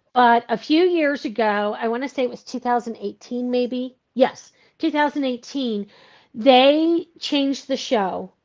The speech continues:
Um, so in Disneyland, they had more, their fireworks and their shows had more things going on. So what they started doing in two thousand eighteen is they projected onto all the buildings on Main Street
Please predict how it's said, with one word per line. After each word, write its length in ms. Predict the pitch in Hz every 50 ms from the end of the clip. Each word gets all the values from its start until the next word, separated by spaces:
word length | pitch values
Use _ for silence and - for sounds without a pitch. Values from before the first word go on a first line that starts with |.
| _ _ -
Um, 540 | 233 220 220 208 202 196 196 196 190 202 - _
so 320 | _ - - 254 233 220
in 240 | 220 - 226 233 220
Disneyland, 680 | 208 285 330 311 320 277 254 233 220 214 208 202 202 196
they 180 | 208 214 220 233
had 260 | 202 208 233 208 196
more, 520 | 202 208 208 202 202 202 196 196 190 - _ _ _ _ _ _ _ _ _ _ _ -
their 180 | 247 247 240
fireworks 540 | 233 - 262 233 233 220 208 220 214 208 -
and 100 | 233 208
their 100 | 202 196
shows 380 | - - 247 214 196 190 185 -
had 180 | - 240 196
more 200 | 214 226 214 214
things 260 | 214 233 214 185 180
going 280 | - 208 190 185 175 175
on. 200 | 170 160 - - _ _ _ _ _ _ _ _
So 160 | _ - 269
what 220 | 240 220 262 262 -
they 100 | 381 339
started 300 | - 370 330 302 277 226
doing 300 | 247 247 233 233 220 220
in 60 | 220
two 180 | 208 - 269 247
thousand 320 | 247 220 226 220 - 220
eighteen 680 | 202 185 170 - - - - 302 269 240 214 196 190 180 _ _ _ _ _ _ -
is 500 | - 247 233 220 214 208 202 208 214 - _ _ -
they 260 | 190 185 226 233 277
projected 1000 | - - - 330 277 202 175 - 220 254 269 294 _ _ - 220 160 143 - _ _ _ _ _ _ _ _ _ _ _ _ -
onto 360 | - 220 220 226 233 - 233 247
all 200 | - - 208 214
the 80 | 214 311
buildings 400 | 254 262 262 247 254 277 277 -
on 140 | 311 311 294
Main 220 | 262 220 208 214
Street 440 | 208 - - - 196 190 247 - -